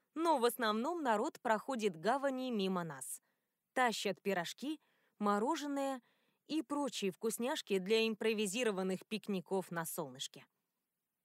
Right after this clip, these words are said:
«Не переживай», — говорит Эмбер, подсчитывая выручку под конец нашего первого дня. «Мы здесь новички. Народ еще не привык, что на главной улице есть цветочный магазин.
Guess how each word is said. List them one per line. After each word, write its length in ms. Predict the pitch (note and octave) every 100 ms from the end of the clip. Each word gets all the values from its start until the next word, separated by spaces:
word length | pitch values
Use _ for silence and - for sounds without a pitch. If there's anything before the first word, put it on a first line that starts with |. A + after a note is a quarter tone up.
| _
«Не 200 | G#4+ G#4
переживай», — 600 | F#4+ F#4+ F#4 E4 E4+ B3 - _ _ _ -
говорит 500 | G#3 G#3+ G3 F#3+ -
Эмбер, 380 | B3+ B3+ E3+ D#3 _ _ _ -
подсчитывая 680 | C#4+ - - A#3 G#3 G3+
выручку 520 | F#3+ C4 C4+ E3+ - G3
под 240 | A3+ A#3
конец 460 | A3+ G#3 A3 A#3 -
нашего 460 | G#3+ G#3 G3 F#3
первого 480 | - F#3 F3 D#3+ F3
дня. 300 | E3+ D#3+ - _ _ _ _ _ -
«Мы 220 | G#4 F#4+
здесь 300 | D4 E4+ F#4
новички. 580 | F#4+ F4+ D#4+ - E4 E4+ _ _ _ _
Народ 380 | F#4 F#4+ F#4 F#4+
еще 280 | D4+ D#4 F4+
не 140 | E4
привык, 400 | E4 D4+ C#4 F4
что 200 | - -
на 120 | C4 B3+
главной 360 | C#4+ C#4 C4+
улице 380 | C4+ D#4+ D4 -
есть 280 | C4 C#4 -
цветочный 540 | C4+ D4+ C#4 - B3+
магазин. 480 | C4 C4 D4 A#3 G3